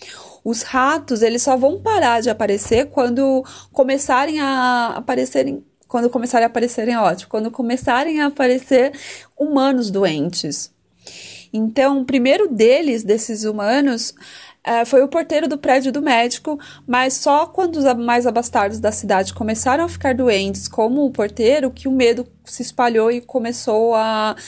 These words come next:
se pensar sobre este assunto com mais seriedade com o que deveria ser pensado.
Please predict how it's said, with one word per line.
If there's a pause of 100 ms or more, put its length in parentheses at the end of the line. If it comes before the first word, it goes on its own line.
(140)
se
pensar
sobre
este
assunto
com
mais
seriedade (360)
com
o
que
deveria (380)
ser
pensado.